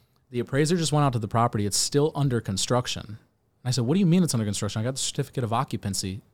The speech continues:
two weeks ago." I said, "This is impossible." Sure enough, I called a client to ask what's going on. This guy hasn't even closed on this property yet. He sent a general contractor out to the property to blow out the wall and build three extra rooms because he's gonna shoot up his profits on Airbnb.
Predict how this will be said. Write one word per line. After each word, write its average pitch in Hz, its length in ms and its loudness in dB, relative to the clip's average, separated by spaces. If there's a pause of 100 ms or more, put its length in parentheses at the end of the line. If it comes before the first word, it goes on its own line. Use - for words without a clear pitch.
(120)
two 170 120 0
weeks 220 240 2
ago." 95 280 -6 (640)
I - 20 -6
said, 131 140 0
"This 131 100 0
is - 40 0
impossible." 104 640 -2 (520)
Sure 165 200 2
enough, 175 240 2
I 135 80 -6
called 151 260 -4
a 170 60 -6
client 147 380 -4
to - 80 -8
ask 113 220 -2
what's 117 120 -2
going 107 220 0
on. 110 200 0 (260)
This 131 180 0
guy 214 120 4
hasn't 151 420 2
even 160 220 4
closed 123 380 0
on 123 100 2
this 101 140 -2
property 110 400 -2
yet. 98 180 -6
He 151 160 -4
sent 185 240 2
a 143 60 0
general 131 420 4
contractor 123 720 0
out 113 160 -2
to 160 80 -2
the 147 80 0
property 123 560 -4 (280)
to 120 80 -2
blow 117 360 4
out 160 220 2
the 117 80 0
wall 113 400 2
and 113 120 2
build 110 200 0
three 139 260 0
extra 139 300 -2
rooms 113 340 0
because 107 220 -6
he's 107 140 -4
gonna 107 300 -4 (200)
shoot - 320 0
up 123 100 0
his 110 140 -4
profits 117 420 -4
on 104 80 -4
Airbnb. 101 600 -4